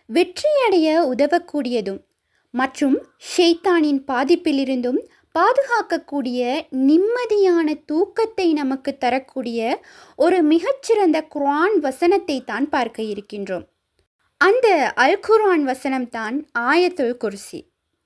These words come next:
நபி ஸல்லல்லாஹு அலைஹி வஸல்லம் அவர்கள் கூறினார்கள், "அல் குர்ஆனில் உள்ள வசனங்களில் மிகச்சிறந்த வசனம் ஆயத்துல் குர்சி." இவ்வாறாக இந்த வசனம்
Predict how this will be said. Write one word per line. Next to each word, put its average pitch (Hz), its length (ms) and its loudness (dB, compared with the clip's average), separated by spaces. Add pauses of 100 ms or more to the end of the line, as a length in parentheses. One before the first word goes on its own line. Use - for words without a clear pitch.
(300)
நபி 311 220 0
ஸல்லல்லாஹு 453 640 2
அலைஹி 294 380 0
வஸல்லம் 349 360 0
அவர்கள் 269 540 -2
கூறினார்கள், 262 920 -4 (380)
"அல் 453 300 2
குர்ஆனில் 466 680 2
உள்ள 285 300 -2
வசனங்களில் 277 880 0
மிகச்சிறந்த 381 840 0
வசனம் 254 600 -6
ஆயத்துல் 254 500 -2
குர்சி." 202 480 -10 (960)
இவ்வாறாக 320 920 2
இந்த 339 260 2
வசனம் 302 580 -2